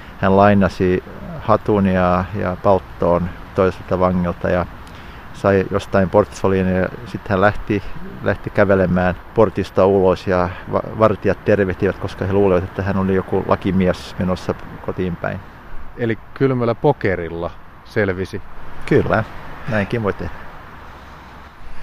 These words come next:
Speaker 2: Tammisaaren traagisista tapahtumista on ensi kesänä kulunut tasan sata vuotta, ja sanoit täällä, että kuolleisuuden takia tämä on Suomen modernin historian suurin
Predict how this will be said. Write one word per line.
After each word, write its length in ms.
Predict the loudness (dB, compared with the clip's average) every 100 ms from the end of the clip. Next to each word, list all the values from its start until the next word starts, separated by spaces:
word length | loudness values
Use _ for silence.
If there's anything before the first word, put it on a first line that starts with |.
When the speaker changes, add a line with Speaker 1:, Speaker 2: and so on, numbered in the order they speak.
| -8 -2
Speaker 2:
Tammisaaren 500 | 0 2 2 4 4
traagisista 520 | 4 4 4 0 0
tapahtumista 720 | 2 4 2 2 -2 -2 0
on 80 | 2
ensi 240 | 2 0
kesänä 360 | 0 0 2 -2
kulunut 460 | -2 2 2 2 -2 -2
tasan 340 | -2 0 -4
sata 520 | 0 0 2 2 0
vuotta, 580 | 0 0 0 -2 -4 -4 -4 -14 -18 -18 -18 -18 -10
ja 220 | 0 0 0 -6 -18 -18 -16 -14
sanoit 480 | -2 0 2 -2 2
täällä, 280 | 2 4
että 260 | 0 -2 -6 -6 -18 4
kuolleisuuden 720 | 6 8 6 4 4 2 0
takia 360 | -2 0 -2
tämä 360 | 0 0 0 -2
on 160 | -2 -4
Suomen 440 | 0 0 0 -4 -2
modernin 600 | 0 2 2 0 -2 -2
historian 600 | -2 -2 -2 0 0 0
suurin 580 | 0 2 2 2 0